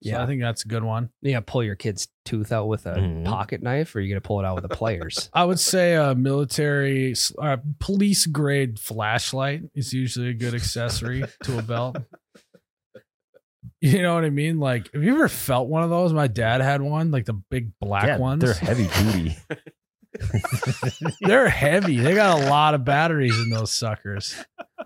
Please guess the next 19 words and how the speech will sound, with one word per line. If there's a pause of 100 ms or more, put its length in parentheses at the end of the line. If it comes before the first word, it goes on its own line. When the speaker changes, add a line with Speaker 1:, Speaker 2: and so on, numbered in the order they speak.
(320)
Speaker 2:
It's
got
a
lot
of
power.
Speaker 3:
The
big
Speaker 1:
Yeah,
it
got
Speaker 3:
D
Speaker 1:
good
weight,
Speaker 3:
batteries.
Speaker 1:
good
weight
to
'em.